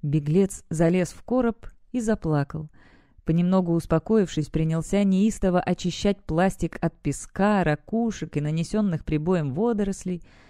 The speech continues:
Затем отвязал от сосны, служившей причалом, и, наконец, оттащил к воде. Последний раз посмотрел в сторону берега, повернулся к воде, перекрестился. "Была не была", —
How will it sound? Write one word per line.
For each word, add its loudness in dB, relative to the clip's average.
Затем 4
отвязал 2
от 0
сосны, 2
служившей 0
причалом, 0
и, 0
наконец, 0
оттащил -2
к -14
воде. -4
Последний 0
раз 0
посмотрел -2
в -14
сторону 0
берега, 0
повернулся 0
к -10
воде, 0
перекрестился. -6
"Была 6
не 2
была", — 2